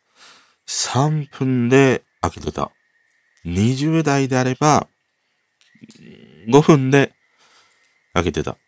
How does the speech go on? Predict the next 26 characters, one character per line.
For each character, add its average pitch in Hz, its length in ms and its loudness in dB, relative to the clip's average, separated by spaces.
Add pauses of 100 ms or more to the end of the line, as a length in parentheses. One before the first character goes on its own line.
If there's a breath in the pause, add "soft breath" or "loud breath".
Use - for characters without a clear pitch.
(580)
今 127 400 4
の 131 140 2
年 95 280 0
齢 92 140 0
で 87 80 -2
は 76 140 -2
ね、 69 360 -6 (160)
そ - 180 4
ん 110 60 4
な 110 100 4
ね、 117 220 2
少 98 300 2
量 104 180 4
し - 100 -4
か 76 120 -2
入 87 160 -2
っ - 20 -18
て - 160 -12
い 69 60 -8
な 76 140 -4
い 76 80 -4
わ 73 120 -6
さ 85 160 -4
ビ 85 140 -4
ー - 20 -8
フ、 71 260 -14